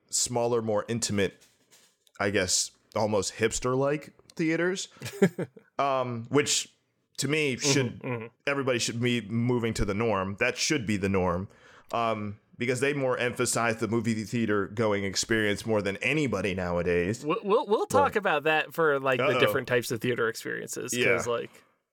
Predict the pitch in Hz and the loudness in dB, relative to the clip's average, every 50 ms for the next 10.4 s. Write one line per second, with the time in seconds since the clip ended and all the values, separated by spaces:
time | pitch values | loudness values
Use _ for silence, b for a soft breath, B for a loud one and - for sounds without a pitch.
0 | _ _ - 131 120 104 - 127 123 123 110 - 127 120 117 113 117 120 - - | _ _ -2 0 0 0 0 -4 -8 -8 -6 -4 -4 -4 -4 -4 -6 -8 -8 -10
1 | 123 120 113 - - - - - _ _ _ _ _ _ 131 120 127 131 117 104 | -10 -8 -8 -8 -8 -10 -12 -12 _ _ _ _ _ _ -4 -2 0 0 2 2
2 | 92 87 85 85 - 151 135 135 131 123 120 113 107 104 98 98 95 - _ _ | 0 0 -2 -2 0 2 2 4 4 4 4 2 2 0 0 -2 -4 -8 _ _
3 | _ _ _ _ _ 180 175 - 196 226 269 220 - 269 247 - 226 214 185 185 | _ _ _ _ _ -2 0 2 2 2 2 0 -2 -4 0 2 2 2 4 4
4 | 190 190 190 185 180 170 160 - _ _ _ _ _ _ _ _ _ - 220 220 | 2 4 4 2 2 0 -2 -4 _ _ _ _ _ _ _ _ _ -4 -4 -4
5 | - - 180 170 - 170 170 151 151 156 147 139 139 - - - 151 139 131 139 | 2 2 2 2 2 0 0 2 2 2 2 2 0 0 2 2 2 2 4 2
6 | 135 123 120 131 123 - 135 123 - 117 - 131 120 113 - - 131 123 120 - | 0 2 2 0 2 4 2 2 2 2 2 2 2 2 0 0 0 0 0 0
7 | - 117 120 120 120 - - 139 131 123 120 - - 123 - 175 175 151 147 156 | -4 -6 -6 -6 -6 0 0 2 2 2 2 0 0 2 4 4 2 4 4 2
8 | 143 120 123 139 135 139 143 139 131 127 131 117 - 131 123 123 - - 147 135 | 2 2 2 0 2 4 4 2 2 2 0 2 2 2 0 0 0 0 0 2
9 | 123 127 120 120 123 117 - - 131 123 - - 123 117 120 107 - 123 123 120 | 0 0 -2 -4 -4 -4 -2 -2 -2 -2 -2 -4 -6 -6 -6 -6 -6 -4 -2 0
10 | 117 117 120 123 120 120 - - | 0 0 0 0 -2 -2 -4 -8